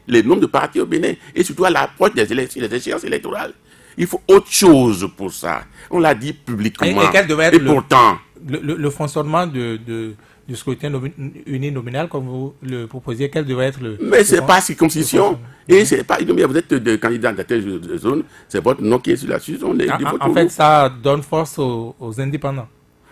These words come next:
Speaker 1: Bien, il faut que les gens puissent dire, je suis indépendant, pourquoi pas ? Pourquoi vous voulez exclure les indépendants ?
Speaker 2: Pourtant, la
Speaker 1: Non.
Speaker 2: Constitution du Bénin dit d'abord que l'activité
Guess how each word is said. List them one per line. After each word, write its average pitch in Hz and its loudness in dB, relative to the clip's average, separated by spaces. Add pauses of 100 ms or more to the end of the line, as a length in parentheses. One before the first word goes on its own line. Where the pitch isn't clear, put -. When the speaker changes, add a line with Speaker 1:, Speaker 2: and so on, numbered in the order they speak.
(140)
Speaker 1:
Bien, 147 4
il 214 2
faut - -2
que 214 -4
les 151 0
gens 165 2
puissent 254 -6
dire, 156 -6
je 120 2
suis - 0
indépendant, - -2
pourquoi - -2
pas ? - -4 (260)
Pourquoi - 0
vous 165 2
voulez 165 8
exclure 180 -2
les 120 0
indépendants ? 165 -2
Speaker 2:
Pourtant, 156 4 (100)
la 123 0
Speaker 1:
Non. - -2
Speaker 2:
Constitution 143 0
du 143 -2
Bénin 151 -4 (400)
dit 135 -6
d'abord 135 0
que 151 -8
l'activité 117 -6